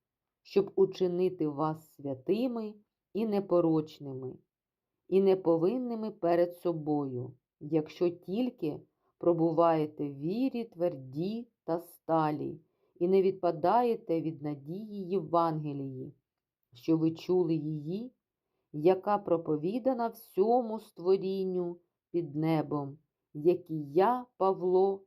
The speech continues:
став служителем. Тепер я радію в стражданнях своїх за вас і доповнюю недостачу скорботи Христової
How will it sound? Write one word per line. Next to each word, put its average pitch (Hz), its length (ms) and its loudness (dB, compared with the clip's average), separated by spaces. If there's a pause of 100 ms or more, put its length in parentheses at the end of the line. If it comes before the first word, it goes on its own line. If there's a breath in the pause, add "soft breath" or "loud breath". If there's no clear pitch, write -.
(260)
став 175 520 -2
служителем. 160 960 -4 (840)
Тепер 190 320 4
я 226 160 2
радію 180 520 0
в 160 40 -12
стражданнях 180 1000 -2
своїх 185 520 -2
за 170 200 4
вас 151 360 0 (800)
і 254 140 0
доповнюю 214 840 2
недостачу 185 880 0
скорботи 190 840 -4
Христової 160 1080 -2